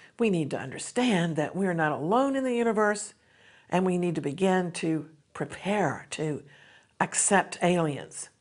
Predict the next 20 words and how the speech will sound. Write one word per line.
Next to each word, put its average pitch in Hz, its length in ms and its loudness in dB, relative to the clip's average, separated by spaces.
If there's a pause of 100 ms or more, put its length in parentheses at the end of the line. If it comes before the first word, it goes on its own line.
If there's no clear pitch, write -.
(760)
At 165 120 -4
the 160 80 -2
film's 165 380 0
conclusion, 220 680 0
it 170 120 -2
was 165 180 -2
reported 180 520 0
that 160 280 0 (520)
U 233 240 6
F 277 200 4
Os 277 320 6
descended 247 540 0
on 190 260 2
Zimbabwe, 240 1000 4 (580)
stirring 285 520 2
up 285 180 4
religious 247 380 4
zeal 247 360 2
in 277 100 2
Africa. 277 560 2